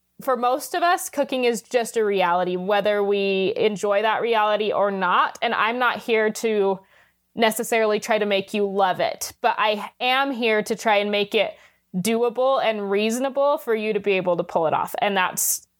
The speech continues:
what meal prep can do. So I love having another perspective here, that this is totally for you, even if you don't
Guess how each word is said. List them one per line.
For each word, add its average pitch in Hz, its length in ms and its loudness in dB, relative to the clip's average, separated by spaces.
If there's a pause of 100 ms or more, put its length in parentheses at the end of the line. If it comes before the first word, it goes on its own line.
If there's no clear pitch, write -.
(100)
what 185 200 0
meal 170 160 0
prep - 280 -2
can 165 140 -4
do. 147 180 -4 (160)
So 233 180 2
I 202 180 0
love 220 260 0
having 240 340 0
another 233 340 0
perspective 294 640 -2
here, 262 280 2
that 214 260 0 (600)
this 247 160 0
is 247 80 -4
totally 269 420 0
for 269 140 -4
you, 254 240 0
even 233 220 0
if 214 160 -2
you 220 100 -4
don't 196 320 2